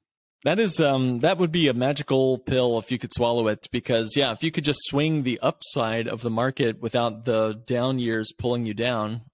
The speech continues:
that would be an incredible, um, solve to the major, like, issues that a lot of us face. Like this client I just got off the phone with,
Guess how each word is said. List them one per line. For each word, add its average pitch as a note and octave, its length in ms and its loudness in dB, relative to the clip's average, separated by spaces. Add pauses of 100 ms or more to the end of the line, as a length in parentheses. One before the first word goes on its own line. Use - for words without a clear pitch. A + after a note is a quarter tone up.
that B2+ 120 2
would C3 140 -2
be C3 240 2
an A2+ 100 -6
incredible, B2+ 640 0 (560)
um, A#2+ 380 -2 (360)
solve B2+ 800 0 (140)
to C#3 120 0
the B2 80 0
major, B2+ 520 2 (520)
like, A#2 300 -2
issues C3 380 0
that B2 80 0
a - 20 2
lot A#2 240 2
of B2 80 -2
us A#2 140 0
face. C#3 240 0 (160)
Like A#2+ 160 -2 (260)
this A#2 220 -6
client C#3 320 0
I A#2+ 40 0
just A2 200 -6
got A#2+ 120 2
off A2+ 120 -6
the - 80 -14
phone D3 200 0
with, - 200 -6